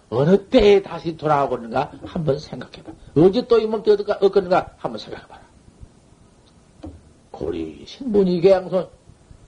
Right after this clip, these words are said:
어, 지옥시장 기등한가? 지옥에 한번 빠져버리면은 그놈의 그,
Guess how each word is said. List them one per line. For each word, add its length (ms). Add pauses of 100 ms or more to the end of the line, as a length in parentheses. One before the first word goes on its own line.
(280)
어, 240 (1500)
지옥시장 680
기등한가? 640 (300)
지옥에 400
한번 560
빠져버리면은 1120 (320)
그놈의 520
그, 300